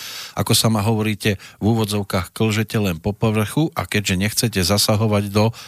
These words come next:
zase úvodzovky, medicínskych záležitostí, tak sa prosím do toho ani nepúšťajte. To, čo hovoríte, je povrchné a neprináša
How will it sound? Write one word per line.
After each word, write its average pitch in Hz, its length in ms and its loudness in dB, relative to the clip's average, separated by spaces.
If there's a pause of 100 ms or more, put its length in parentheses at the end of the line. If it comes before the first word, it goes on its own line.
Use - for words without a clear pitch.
(120)
zase 87 320 0
úvodzovky, 101 560 0
medicínskych 101 640 0
záležitostí, 107 880 0 (560)
tak 107 80 4
sa - 160 2
prosím 101 320 2
do 98 80 0
toho 98 240 0
ani 90 320 2
nepúšťajte. 123 560 2
To, - 80 -2
čo 104 240 -2
hovoríte, 104 400 0
je 90 160 0
povrchné 104 480 0
a 90 80 4
neprináša 92 800 0